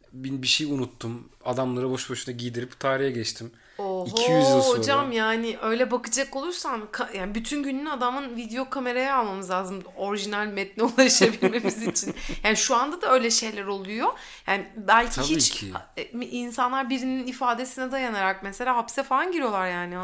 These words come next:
Speaker 1: Gene
Speaker 2: ona
Speaker 1: başladığımız
Speaker 2: bakarsan.
Speaker 1: yere geldik mi yani? <laughs>
Speaker 2: Yani neyse, e, güzel bir gündü. İ-, ortam çok güzeldi. Çok
Speaker 1: Ne
Speaker 2: böyle,
Speaker 1: güzel.
Speaker 2: e, ya ben,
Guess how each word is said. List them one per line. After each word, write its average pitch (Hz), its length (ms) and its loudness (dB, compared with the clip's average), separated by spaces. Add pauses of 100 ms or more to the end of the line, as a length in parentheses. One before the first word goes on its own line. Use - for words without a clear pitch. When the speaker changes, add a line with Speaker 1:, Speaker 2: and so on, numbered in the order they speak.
Speaker 1:
Gene 123 140 -2
Speaker 2:
ona 123 120 -2
Speaker 1:
başladığımız 123 560 0
Speaker 2:
bakarsan. 131 160 0
Speaker 1:
yere 127 120 2
geldik 131 300 -4
mi 123 80 -4
yani? 113 180 -4
<laughs> - 400 -12
Speaker 2:
Yani 262 280 4
neyse, 330 480 2 (600)
e, 233 420 -2 (200)
güzel 381 480 6
bir 254 300 -2
gündü. 202 500 -2
İ-, 262 220 -6
ortam 254 400 2
çok 277 320 -2
güzeldi. 190 480 0
Çok 254 200 -6
Speaker 1:
Ne 220 80 -6
Speaker 2:
böyle, 233 200 0
Speaker 1:
güzel. 240 160 -6 (280)
Speaker 2:
e, 196 260 -8
ya - 240 -4 (180)
ben, 254 260 2